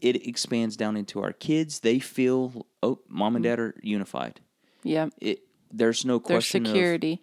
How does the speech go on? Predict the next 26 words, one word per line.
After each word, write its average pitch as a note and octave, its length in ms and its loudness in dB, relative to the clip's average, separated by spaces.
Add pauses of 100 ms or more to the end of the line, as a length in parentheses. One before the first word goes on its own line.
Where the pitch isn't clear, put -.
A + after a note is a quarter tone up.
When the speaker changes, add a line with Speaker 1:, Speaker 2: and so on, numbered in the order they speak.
(120)
Speaker 1:
Yeah, B3 220 -2
there's A#2+ 200 -2
no C#3 100 0
question C3 380 -4
of, G#2+ 360 -4
of G2+ 120 -4
what's, G#2+ 280 0 (100)
what's A#2 240 -2
gonna C#3 160 -2
happen, G#2+ 480 -2
what's G#2+ 180 -2
going C3 240 -4
on. G#2+ 80 -4
"Well, F#2+ 140 -2
mom A2 240 -2
said G#2 240 -4
this, C3 220 -2
but - 160 -20
dad - 200 -6
said - 200 -8
this, - 280 -4
or - 80 -10
this." D#3 100 -2
Speaker 2:
Yep. D#3 300 2 (640)
Speaker 1:
It, B2 220 -4
it C3 100 2